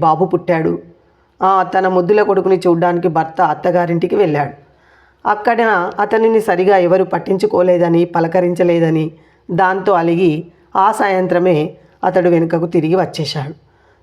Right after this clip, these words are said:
తను వెళ్ళిన పనేంటి, చేసినదేమిటి? తన కొడుకుని చూడ్డానికి వెళ్ళిన వ్యక్తి ఈ చిన్న చిన్న పట్టింపులకు పోవడం వల్ల భార్యా బిడ్డలతో సమయం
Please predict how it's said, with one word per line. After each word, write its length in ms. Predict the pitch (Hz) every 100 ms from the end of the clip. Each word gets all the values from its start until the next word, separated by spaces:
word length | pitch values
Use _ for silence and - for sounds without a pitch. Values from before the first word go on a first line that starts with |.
| -
తను 200 | 226 240
వెళ్ళిన 340 | 220 196 226
పనేంటి, 500 | 240 226 208 208 208 196 _ _ _ _
చేసినదేమిటి? 800 | - 208 226 208 190 185 175 175 180 - _ _ _ _ _ _ -
తన 120 | 214
కొడుకుని 420 | 220 214 214 247 247
చూడ్డానికి 400 | 233 214 208 208
వెళ్ళిన 300 | 180 180 208
వ్యక్తి 380 | 180 180 - 160 302 - - _ _
ఈ 100 | 247 254
చిన్న 140 | 247 247
చిన్న 280 | 247 247
పట్టింపులకు 600 | 226 208 202 220 214 214 214
పోవడం 280 | 185 190 180
వల్ల 220 | 160 147 185 311 - _ _ _ _ _ _ _
భార్యా 360 | 175 202 254 269
బిడ్డలతో 540 | 226 190 208 208 220 175 185 - - - -
సమయం 320 | 180 175 196